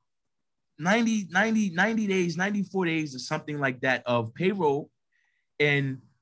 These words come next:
um, free flow accounts, um, and over there already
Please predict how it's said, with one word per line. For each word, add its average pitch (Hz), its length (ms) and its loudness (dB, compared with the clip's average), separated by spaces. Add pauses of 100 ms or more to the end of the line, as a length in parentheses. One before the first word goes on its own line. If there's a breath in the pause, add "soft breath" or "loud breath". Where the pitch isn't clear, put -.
(160)
um, 135 400 2 (100)
free 196 260 2
flow 160 640 0
accounts, 139 640 -2 (160)
um, 127 440 0 (680)
and 127 420 -2 (340)
over 185 200 4
there 131 200 0
already 113 400 -2